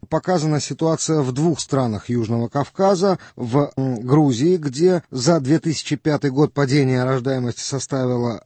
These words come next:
один и четыре процента, и в Азербайджане. Азербайджан как раз резко выпадает из этого процесса, из этой тенденции.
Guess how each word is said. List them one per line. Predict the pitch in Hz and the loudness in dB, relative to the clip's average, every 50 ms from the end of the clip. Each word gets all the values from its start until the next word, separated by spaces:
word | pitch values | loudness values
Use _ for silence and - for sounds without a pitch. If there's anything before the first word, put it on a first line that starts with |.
| _ _ | _ _
один | 143 143 120 120 139 135 127 | -2 -2 0 2 0 0 0
и | - - 131 | 0 -4 -8
четыре | - 147 143 - 190 196 190 | -6 -6 -4 0 2 2 2
процента, | 131 - 175 165 - - 185 180 170 143 - 175 160 - - - - - _ - | 2 0 -2 -2 -2 0 0 0 0 0 0 -2 -2 -2 -6 -14 -20 -20 _ -2
и | 196 240 226 - | -2 -2 -2 -2
в | 170 156 | -2 -2
Азербайджане. | 180 156 180 175 156 170 175 175 151 139 143 135 117 98 87 82 87 90 | 0 0 0 -2 -2 -2 -4 -4 -4 -4 -4 -4 -4 -6 -10 -14 -16 -14
Азербайджан | 95 113 123 117 131 147 143 127 175 208 214 190 - - - | -12 -10 -8 -6 -6 -6 -4 -2 -2 -2 -2 -4 -6 -8 -8
как | 147 - - | -8 -6 -2
раз | 151 170 175 - - - _ | -2 -2 -2 -2 -4 -8 _
резко | 165 151 143 160 180 170 - - - 165 165 139 - _ | -4 0 2 2 2 2 0 -2 -4 -6 -6 -6 -8 _
выпадает | 113 135 156 - 180 175 156 170 165 151 131 113 98 - - _ | -4 -4 -2 0 -2 0 0 0 0 0 0 -2 -6 -10 -16 _
из | - 143 135 117 110 131 - _ | -8 -6 -6 -6 -6 -8 -12 _
этого | - 147 135 - 120 110 113 - | -6 -6 -6 -6 -6 -8 -8 -6
процесса, | - 139 139 - 214 196 - 165 156 139 | -6 -6 -4 -2 -2 -2 0 0 0 0
из | 127 | 0
этой | 139 131 - 131 - | -2 -2 -4 -6 -6
тенденции. | 135 143 135 143 143 190 220 208 - - - 190 185 180 | -4 -4 -4 0 0 2 2 2 2 2 4 4 4 4